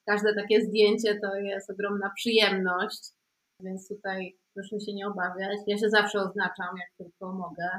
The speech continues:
jak tylko mam je na sobie. Myślę, że tyle. W tym powiem tylko, że jest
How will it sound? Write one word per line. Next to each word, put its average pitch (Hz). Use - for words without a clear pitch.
jak 185
tylko 208
mam 190
je 185
na 185
sobie. 196
Myślę, 269
że 277
tyle. 208
W -
tym 220
powiem 233
tylko, 233
że 233
jest 220